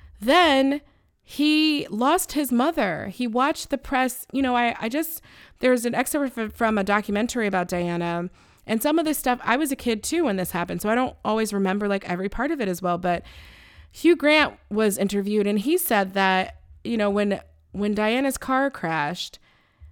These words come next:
she was still alive. She had a severe head injury, but she was still alive, and it was the people taking photographs of her, watching her die, instead of getting help, that contributed to her death. And it's kind of the equivalent, I mean, those,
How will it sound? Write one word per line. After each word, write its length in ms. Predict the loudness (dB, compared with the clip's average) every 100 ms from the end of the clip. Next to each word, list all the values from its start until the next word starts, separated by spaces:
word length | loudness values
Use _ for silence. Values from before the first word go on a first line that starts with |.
| -20 -20 -12
she 260 | -4 0 2
was 160 | 2
still 280 | 0 2 4
alive. 320 | 4 4 2
She 100 | 0
had 100 | -2
a 40 | -2
severe 420 | -2 -2 0 0
head 180 | 0 0
injury, 400 | -2 -4 -6 -6
but 100 | -4
she 120 | -4
was 140 | -4
still 220 | -4 -2
alive, 480 | 0 0 0 -2 -6 -4
and 120 | -2
it 80 | 0
was 160 | -2
the 80 | -4
people 640 | -4 -4 -2 -2 0 -2 -8 _ _ _ _ -8
taking 380 | -2 0 0 0
photographs 720 | 2 2 2 0 -2 -4 -6
of 120 | -8
her, 320 | -6 -4 -2
watching 440 | -2 -2 -2 -2 -2
her 120 | -2
die, 540 | 0 0 0 -2 -8 -10 -20 -20 _ -6
instead 340 | -2 0 0
of 80 | 0
getting 240 | 0 0
help, 400 | 0 2 0 -2
that 180 | -6 -6
contributed 560 | -4 -4 -2 -2 -2 -4
to 80 | -6
her 140 | -4
death. 420 | -4 -4 -6 -14 _ _ -20 -20 _ _ _ 2
And 520 | 6 6 4 2 -2 0
it's 200 | 0 0
kind 180 | 0 2
of 80 |
the 80 | 2
equivalent, 540 | 0 0 0 0 0 -2 _
I 80 | 0
mean, 160 | 2 4
those, 260 | 4 2